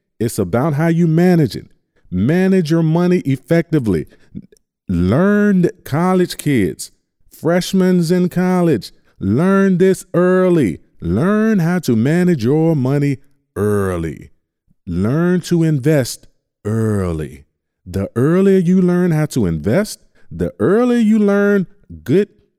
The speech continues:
effective, efficient money management skills,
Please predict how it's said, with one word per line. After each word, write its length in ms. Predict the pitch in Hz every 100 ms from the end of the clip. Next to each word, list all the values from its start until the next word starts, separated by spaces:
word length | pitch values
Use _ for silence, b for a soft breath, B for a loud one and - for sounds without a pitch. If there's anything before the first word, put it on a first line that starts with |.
| _
effective, 840 | - 92 - - 185 - - 196 180 - _ _ _
efficient 680 | - 92 - - 139 - 175
money 360 | 95 123 190 208
management 680 | 170 185 196 185 175 190 -
skills, 640 | - 233 220 104 104 -